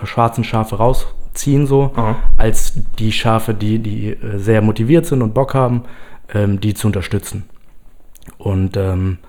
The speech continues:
Speaker 1: das ist, glaub ich, so ein bisschen, da hab, hab ich dann gesehen, okay, in einem Unternehmen wirst du immer, von oben wird dir immer gesagt, was du in welche Richtung so ein bisschen machen musst.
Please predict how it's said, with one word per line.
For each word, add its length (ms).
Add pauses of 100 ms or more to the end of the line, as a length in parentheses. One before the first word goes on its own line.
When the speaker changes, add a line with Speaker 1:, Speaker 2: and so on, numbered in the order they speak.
(540)
Speaker 1:
das 180
ist, 160
glaub 200
ich, 80
so 140
ein 120
bisschen, 340
da 140
hab, 200
hab 60
ich 100
dann 120
gesehen, 220
okay, 280 (600)
in 80
einem 120
Unternehmen 460
wirst 200
du 40
immer, 500 (1200)
von 160
oben 220
wird 140
dir 100
immer 180
gesagt, 360
was 220
du 140
in 200
welche 240
Richtung 280
so 80
ein 60
bisschen 220
machen 220
musst. 340